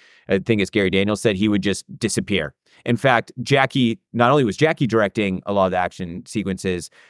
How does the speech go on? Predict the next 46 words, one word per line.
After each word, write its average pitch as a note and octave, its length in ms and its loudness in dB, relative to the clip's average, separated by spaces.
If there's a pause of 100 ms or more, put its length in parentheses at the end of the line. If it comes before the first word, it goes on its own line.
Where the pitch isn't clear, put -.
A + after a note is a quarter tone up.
(160)
uh, F#2+ 200 4
some B2 160 2
of G#2 80 2
his F#2 240 -2 (120)
stunt C#3 360 0 (140)
boys G2 400 0
directed F#2+ 460 0
some F#2+ 160 0
of F2 60 -2
them F2 60 -6
directly E2+ 300 -2
too. G2+ 220 0
And F2 100 -2
that's F#2 180 0
why F#2+ 160 4
I E2+ 60 0
think F#2+ 200 -2
it F2 60 -2
was, E2+ 200 -4 (540)
they G2+ 200 0
had A#2+ 380 0 (100)
Rocky G#2 420 0
Lai, F#2 440 0
that F2+ 160 -2
Rocky F2+ 260 -2
Lai F2+ 180 2
interview E2+ 600 -4
on F#2 160 2
there E2 120 -2
because E2+ 300 -6
he A#2+ 160 4
directed, F#2 500 2
he F2+ 60 0
was F2 100 0
talking F2+ 180 2
about E2+ 180 0
two, G2 180 2
the D#2+ 80 -4
sequence F2+ 300 -4
specifically, F2+ 720 0 (240)
the, F2+ 260 4
the F#2 100 0
card A2 280 2
dealing F#2 260 2
fight, F2+ 420 0 (380)
uh, F2 400 2